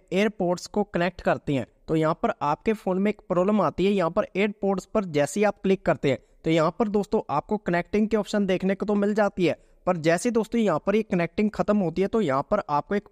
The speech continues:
प्रॉब्लम देखने को मिलती है, could not connect। सेम यही प्रॉब्लम दोस्तों आपको बार बार आती रहेगी। जितनी मर्जी चाहे दोस्तों आप Bluetooth को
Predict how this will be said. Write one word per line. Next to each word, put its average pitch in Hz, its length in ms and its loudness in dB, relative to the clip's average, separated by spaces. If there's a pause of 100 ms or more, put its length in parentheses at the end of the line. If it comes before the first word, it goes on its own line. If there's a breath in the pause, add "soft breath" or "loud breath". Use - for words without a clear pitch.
प्रॉब्लम 202 320 2
देखने 196 240 -2
को 185 60 0
मिलती 156 260 0
है, 214 100 2 (160)
could 196 240 -2
not 180 320 0
connect। 196 400 0 (280 soft breath)
सेम 240 300 4
यही 226 160 2
प्रॉब्लम 208 380 0
दोस्तों 180 360 0
आपको 143 320 -2
बार 131 280 0
बार 180 200 0
आती 165 200 0
रहेगी। 170 340 0 (260 soft breath)
जितनी 185 280 2
मर्जी 226 340 2
चाहे 202 280 2
दोस्तों 196 320 -2 (100)
आप 160 200 0
Bluetooth 175 380 -2
को - 180 -2